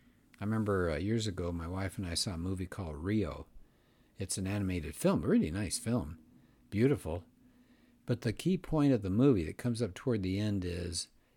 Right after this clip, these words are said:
you need to trust your heart. And, uh, my wife and I looked at each other and we said, "Really?" You think about what Jeremiah said in the Old Testament, "The heart is exceedingly wicked."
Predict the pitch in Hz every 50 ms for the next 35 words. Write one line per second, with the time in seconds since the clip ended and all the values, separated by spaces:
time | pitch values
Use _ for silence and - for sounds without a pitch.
0 | _ - 101 101 110 127 135 123 - 85 - - - 123 101 - - - - 67
1 | - - - 87 76 - - - - - _ _ _ _ _ _ _ _ _ _
2 | _ _ _ _ _ _ _ _ - 107 101 101 98 95 90 90 87 87 85 82
3 | 80 80 85 85 82 82 90 101 104 110 98 - 104 92 82 85 90 107 104 -
4 | - 92 85 85 - - 101 90 87 90 87 85 76 - - - 90 80 73 80
5 | 92 117 120 101 73 65 - - _ _ _ _ _ _ _ _ _ _ _ _
6 | _ - 98 87 - 139 117 117 107 104 101 98 87 78 82 90 104 104 98 87
7 | 80 87 104 110 98 87 - - - 92 80 80 85 82 85 85 80 - - -
8 | 87 - - 104 85 - - 82 - - 107 127 131 120 98 90 80 87 - -
9 | - 117 120 131 135 123 117 104 87 80 82 110 151 - - - - - - -